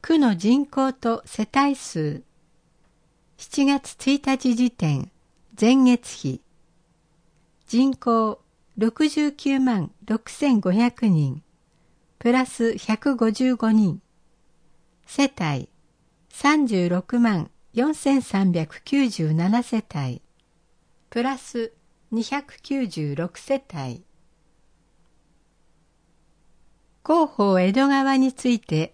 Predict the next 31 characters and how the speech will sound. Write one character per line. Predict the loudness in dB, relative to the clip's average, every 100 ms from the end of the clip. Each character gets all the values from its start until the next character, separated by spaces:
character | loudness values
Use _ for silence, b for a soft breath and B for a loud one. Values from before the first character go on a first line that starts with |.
| _
ア | 0
ン | 0 0
ケ | 0
ー | 0
ト | 0 0
を |
実 | 0 0
施 | -2 0 -2
し | 0
て | 0
い | 4 4
ま | 2 0
す。 | -4 _ _ _ _ _ _ _ _ _ _ _ _
区 | -2 -2 -4 _
ホ | -2 2
ー |
ム | 4 2
ペ | 2 2
ー |
ジ | 2 -2
か | -2
ら | -4
回 | -2 0 0
答 | 0 0 2 0
を | 2
お | 4
願 | 4 4 2
い |
し | 0 0
ま | 0 0
す。 | -4 -14